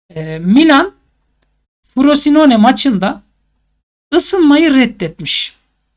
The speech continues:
Ve Pioli de bu yüzden oynatmak istememiş. Bu, "Hocam bak bugün orayı satmış, yarın bize gelir, bizi satar. Böyle futbolcu alınmaz." diyebilirsiniz. Farklı bir olay var orada. Ondan dolayı arkadaşlar bu. Ama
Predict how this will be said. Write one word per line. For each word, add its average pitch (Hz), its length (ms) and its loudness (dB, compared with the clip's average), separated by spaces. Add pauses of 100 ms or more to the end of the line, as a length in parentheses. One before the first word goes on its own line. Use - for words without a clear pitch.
(840)
Ve 180 140 -8
Pioli 285 380 0
de 214 140 -2
bu 285 100 -2
yüzden 247 200 -2
oynatmak 240 420 -2
istememiş. 202 500 -8
Bu, 320 320 -8 (160)
"Hocam 233 400 -4
bak 196 220 -6
bugün 233 180 -4
orayı 233 260 -2
satmış, 208 460 -10
yarın 202 340 -2
bize 190 160 -4
gelir, 226 260 -8
bizi 190 160 -4
satar. 156 380 -10
Böyle 175 140 -8
futbolcu 202 440 -8
alınmaz." 190 420 -4 (520)
diyebilirsiniz. 214 680 -2 (440)
Farklı 220 420 -2
bir 233 40 -2
olay 202 300 0
var 180 100 -2
orada. 180 340 -6 (1000)
Ondan 240 360 2
dolayı 185 220 -2
arkadaşlar 165 540 -10
bu. 262 120 -8
Ama 208 400 -2